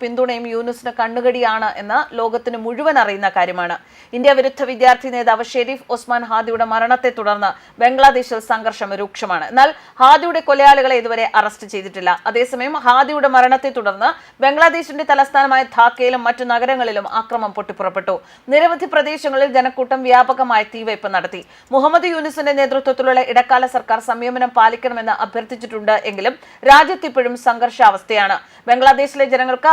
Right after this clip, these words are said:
അവരുടെ നിലവിലെ സർക്കാരിന്റെ തന്ത്രം മനസ്സിലായില്ല എങ്കിൽ പാകിസ്ഥാൻ വീണ്ടും ബംഗ്ലാദേശിനെ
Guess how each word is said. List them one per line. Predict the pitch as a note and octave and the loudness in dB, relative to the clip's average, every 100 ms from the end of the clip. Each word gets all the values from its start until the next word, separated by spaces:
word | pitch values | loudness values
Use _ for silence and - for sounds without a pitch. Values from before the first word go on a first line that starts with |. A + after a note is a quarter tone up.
| C4 | 4
അവരുടെ | B3+ B3+ B3+ | 2 0 0
നിലവിലെ | B3 C4 C4+ C4 | 0 0 -2 -2
സർക്കാരിന്റെ | B3+ B3+ B3+ B3+ B3+ | -2 2 2 2 0
തന്ത്രം | B3 B3+ A#3+ | 0 0 0
മനസ്സിലായില്ല | A#3+ A#3+ B3+ B3 B3 A3+ A3 | -2 0 4 4 6 4 2
എങ്കിൽ | A3+ B3+ - - - | -2 -2 -4 -10 4
പാകിസ്ഥാൻ | C#4+ D4 E4 - D4 C#4+ | 6 6 -2 -4 -2 0
വീണ്ടും | C#4+ C#4 | 0 -2
ബംഗ്ലാദേശിനെ | C4+ C4 C4 C4 - | 2 4 4 2 -8